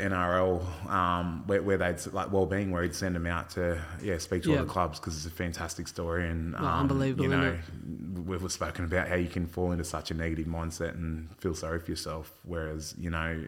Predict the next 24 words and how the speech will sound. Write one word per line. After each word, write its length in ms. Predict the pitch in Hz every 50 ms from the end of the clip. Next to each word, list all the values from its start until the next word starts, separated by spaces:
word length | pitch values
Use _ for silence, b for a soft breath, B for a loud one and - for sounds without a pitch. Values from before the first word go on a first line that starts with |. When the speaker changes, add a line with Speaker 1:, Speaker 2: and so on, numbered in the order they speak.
| - -
Speaker 1:
he, 120 | 85 -
he 140 | - 90 87
speaks 340 | 82 - 87 85 80 - -
about 420 | 80 78 85 82 80 - - -
his 180 | 87 87 87 78
experiences 680 | 82 80 - - 82 82 82 82 80 - - 87 78
and 280 | 82 85 82 85 80 -
the 80 | 90 87
one 140 | 82 80
in 140 | 82 82 82
India, 320 | 80 82 82 82 82 82 82
like 280 | 80 80 - - 85
this, 320 | 78 92 85 80 - - -
and, 220 | 85 82 80 78 - - B B B
Speaker 2:
Yeah. 220 | 151 143 135 143 139 101 85 82 82
Speaker 1:
um, 200 | 85 82 85 85 - 82
you 60 | 87
know, 140 | 85 85 85
being 200 | 85 90 87 82
positive 480 | - 82 85 82 85 87 85 85 80
and 280 | 85 82 80 82 78 71
grateful. 500 | - 82 82 95 98 - - 87 85 85
And, 320 | 82 80 80 80 76 - -
um, 680 | - 90 85 82 80 78 78 78 80 80 80 80 85